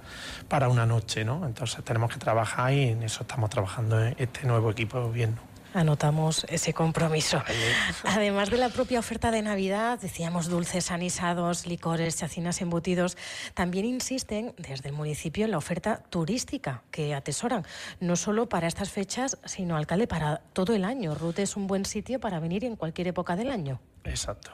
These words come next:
Speaker 1: En eso también estamos trabajando, eh, para que el turismo sea prácticamente todo el año. Además que vivimos en un sitio privilegiado, ¿no?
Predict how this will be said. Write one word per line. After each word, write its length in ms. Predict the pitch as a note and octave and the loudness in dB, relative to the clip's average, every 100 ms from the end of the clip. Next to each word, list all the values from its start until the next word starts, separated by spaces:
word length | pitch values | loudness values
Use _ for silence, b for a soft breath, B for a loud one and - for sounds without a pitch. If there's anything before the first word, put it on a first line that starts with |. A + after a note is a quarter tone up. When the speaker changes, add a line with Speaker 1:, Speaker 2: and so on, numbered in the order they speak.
| - - | -16 -8
Speaker 1:
En 280 | C3+ B2 B2 | -4 -2 0
eso 320 | C3+ - D3 | 0 0 -2
también 380 | - A#2 A#2 A#2+ | 0 0 0 -2
estamos 680 | - B2+ B2 A#2 A2 A2 | -4 -2 0 2 2 0
trabajando, 720 | - A2 G#2 - B2 C3 F#3 A#3+ B B B B B B - | 0 -2 -2 -2 0 2 2 0 B B B B B B -2
eh, 440 | B2+ B2 A#2+ A#2+ | 2 4 4 2
para 240 | B2 A#2 A#2+ | 2 2 2
que 300 | B2 A#2+ A#2+ | 0 2 2
el 160 | A#2+ | 0
turismo 420 | - B2 B2 C#3 | 0 0 2 2
sea 300 | C#3+ - C#3+ | 2 0 -2
prácticamente 560 | - C#3 - B2+ C3 B2 | -2 -6 -2 0 2 0
todo 240 | A#2+ A2+ | 0 0
el 80 | B2 | 2
año. 260 | D3+ C3+ G#2 - | 2 2 -2 -6
Además 340 | A2+ G#2+ A#2+ - | -6 -2 -2 -2
que 140 | A2+ | -4
vivimos 520 | A2 A2+ A#2 C3+ C#3 | -2 0 0 2 4
en 140 | B2 A#2+ | 4 2
un 80 | |
sitio 320 | B2 B2 A#2 B2+ | 0 -2 -4 -4
privilegiado, 720 | C#3 B2+ A#2 - C#3+ C3 A#2 | -2 -2 -2 2 2 2 0
¿no? 160 | D3+ | -4